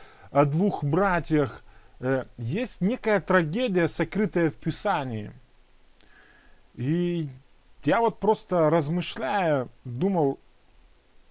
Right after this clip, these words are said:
по этому поводу, знаете, ну вот как-то не всегда вмещается. Казалось бы, самые родственные души, самые близкие люди, которые, э, вскормлены одним молоком, которые росли в одной утробе,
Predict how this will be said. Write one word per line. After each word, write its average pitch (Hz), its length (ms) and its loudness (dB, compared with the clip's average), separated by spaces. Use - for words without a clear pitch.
по 147 80 2
этому 156 380 0
поводу, 165 420 0
знаете, 160 260 -6
ну 170 120 -2
вот 131 200 0
как-то 165 280 -2
не 156 480 -2
всегда 185 420 -2
вмещается. 165 720 -6
Казалось 170 420 0
бы, 147 160 -2
самые 180 580 0
родственные 175 680 0
души, 151 420 -2
самые 180 500 0
близкие 185 640 0
люди, 185 360 0
которые, 185 580 0
э, 123 260 2
вскормлены 185 640 2
одним 170 380 0
молоком, 175 640 2
которые 160 420 2
росли 160 340 0
в 170 100 0
одной 170 360 0
утробе, 165 640 0